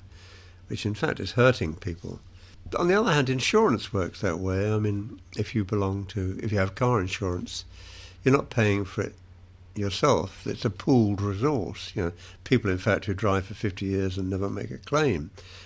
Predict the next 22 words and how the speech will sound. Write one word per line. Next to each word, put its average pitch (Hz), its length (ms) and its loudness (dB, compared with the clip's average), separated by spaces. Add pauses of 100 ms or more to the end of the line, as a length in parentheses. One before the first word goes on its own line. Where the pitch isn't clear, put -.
(160)
are 104 100 -2
paying 95 340 0
for 95 120 -8
the 95 100 -4
ones 95 320 -2
that, 92 140 -8
you 156 120 -8
know, 87 140 -6 (520)
trash 104 320 0
their 87 160 -2
cars. 101 580 0 (520)
But 135 200 4
pooling 143 460 8
it 82 160 0 (140)
that 107 180 4
way, 101 240 4
which 113 220 0
is 120 80 2
what 135 160 6
they're 113 120 10
doing 107 340 10
by, 101 260 2